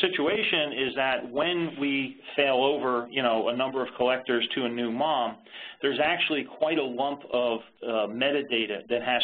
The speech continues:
to be exchanged between the mom and the collector, uh, before it's,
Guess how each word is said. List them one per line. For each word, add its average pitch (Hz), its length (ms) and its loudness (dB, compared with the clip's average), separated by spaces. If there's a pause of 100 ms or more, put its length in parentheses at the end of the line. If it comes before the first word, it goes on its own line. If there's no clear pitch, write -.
to 131 80 -4
be 117 140 0
exchanged 135 680 -2
between 123 360 -8
the 117 60 -2
mom 117 280 0
and 113 100 -8
the 107 60 -16
collector, 123 580 -2 (420)
uh, 117 260 2
before 127 480 -2
it's, 117 140 -2